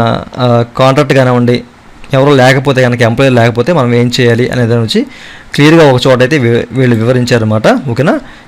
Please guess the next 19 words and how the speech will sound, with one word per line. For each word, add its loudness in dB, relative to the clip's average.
ఇక్కడ 0
సిక్స్ -6
పాయింట్ -2
నైన్ -2
మీరు 0
అక్కడ -4
చెక్ -6
చేసుకోవచ్చు. -6
ఓకేనా? -2
So, -4
క్లియర్గా 2
"The 0
establishment 2
is 0
marked 0
as 0
closed", -2
క్లోజ్ -2
అయిపోయింది. 0